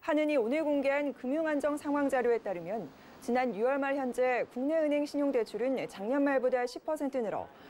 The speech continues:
담보대출 증가율 육 점 팔 퍼센트를 크게 웃도는 것으로 나타났습니다. 가계 신용대출의 연체율은 영점사사 퍼센트로 주택담보대출의 연체율 영점일칠 퍼센트보다 높았고 저신용 등급의 비중도 신용대출이 삼점오 퍼센트로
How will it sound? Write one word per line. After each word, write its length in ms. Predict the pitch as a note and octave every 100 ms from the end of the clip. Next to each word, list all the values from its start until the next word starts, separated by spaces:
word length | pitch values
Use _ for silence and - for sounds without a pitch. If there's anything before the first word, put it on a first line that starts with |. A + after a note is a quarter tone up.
| - -
담보대출 600 | G#3 G#3+ D4 D#4 D#4 D4+
증가율 560 | C4 C4 C4 C#4 D#4
육 140 | B3+ -
점 160 | D4+
팔 160 | D4 D#4+
퍼센트를 640 | D4+ D4 B3 A#3+ C4 B3
크게 320 | - C#4+ C4+ B3
웃도는 500 | G3+ - D#4+ D#4+ D4+
것으로 300 | C#4 A3 D#3+
나타났습니다. 680 | F3 B3 A3+ - F#3+ - - - - - - - - - - -
가계 300 | - G#3+ C4
신용대출의 680 | D4 E4+ F4 E4 - D#4 D#4
연체율은 600 | G3+ A3 D#4+ C#4+ D4 D#4+
영점사사 680 | F#3+ G3+ D4+ D4+ A3 G#3 D4+
퍼센트로 580 | D4+ D4 C4+ A#3+ C3+ - - -
주택담보대출의 960 | - A#3+ E4+ E4 D#4 D4 C#4+ C4+ C#4 C4+
연체율 500 | A#3+ A#3+ A#3+ C4+ D4
영점일칠 600 | F#3 F#3+ C#4 A#3 B3 D#4+
퍼센트보다 540 | D#4 D4+ C#4 C4+ B3 A3+
높았고 560 | G3 F#3 D#3 F#3 E3+ - - -
저신용 480 | - G#3 G3 D#4 D#4+
등급의 340 | D4+ D4 C#4+ C#4+
비중도 520 | B3+ C4 B3+ C4 C#4
신용대출이 760 | C#4+ F4 E4+ D#4 C#4+ C4 D4
삼점오 460 | D#4 E4 D#4 C#4+ G3
퍼센트로 600 | D4+ D4+ C#4 C4+ F#3 D#3+